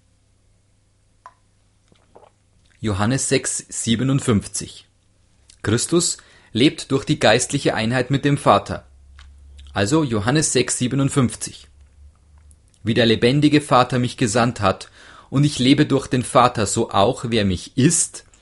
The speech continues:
das heißt, wer in eine parallele Einheit eintritt, der wird auch leben durch mich. Das Leben des Jüngers ist absolut von seiner Einheit mit Christus abhängig, so wie Christus während seiner Zeit auf Erden absolut abhängig war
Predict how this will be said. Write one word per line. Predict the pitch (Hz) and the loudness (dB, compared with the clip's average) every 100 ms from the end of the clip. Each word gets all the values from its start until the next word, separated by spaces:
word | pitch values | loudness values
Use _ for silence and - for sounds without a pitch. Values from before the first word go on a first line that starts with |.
| _ _ - - | _ _ -18 -14
das | - | -2
heißt, | 110 110 - | 0 0 0
wer | 107 | -2
in | |
eine | 107 101 | 0 -4
parallele | 101 107 107 104 98 | -2 0 0 0 0
Einheit | - 107 117 107 92 - | -2 -4 -2 -4 -6 -6
eintritt, | 95 92 135 151 - - _ _ - _ | -6 -4 -4 -4 -8 -20 _ _ -20 _
der | 104 92 | 0 0
wird | 104 160 - | 2 0 0
auch | 104 98 98 | -2 -2 -2
leben | 101 127 143 131 | -2 0 -2 -2
durch | 107 110 | -4 -2
mich. | 139 127 - - _ _ _ _ _ _ _ _ _ _ _ _ - _ _ _ | 0 0 -2 -16 _ _ _ _ _ _ _ _ _ _ _ _ -20 _ _ _
Das | 117 - | -4 2
Leben | 147 151 | 2 4
des | 123 - | 0 2
Jüngers | 165 139 113 | 2 2 -2
ist | 113 | -4
absolut | 98 120 - 147 147 | -4 -2 0 0 0
von | 135 | -2
seiner | 123 110 104 | -2 -2 -2
Einheit | 107 113 123 - | -2 -2 -2 -4
mit | 131 | -6
Christus | - 117 - 139 - | -4 -4 -2 -6 -2
abhängig, | 113 - 95 80 - - - _ | -4 -4 -6 -6 -10 -20 -20 _
so | - 104 | -4 -2
wie | 104 | -2
Christus | - 143 147 160 156 | 0 0 0 -2 -2
während | - 107 113 | -2 -4 -2
seiner | 107 98 | -2 -4
Zeit | - 113 127 | 0 0 0
auf | 131 135 | -2 -4
Erden | 104 104 104 113 | -2 -2 -2 -2
absolut | 113 - 147 143 139 | -2 -2 0 0 0
abhängig | - - 113 101 92 | -4 -4 -2 -2 0
war | 101 98 113 | 2 2 0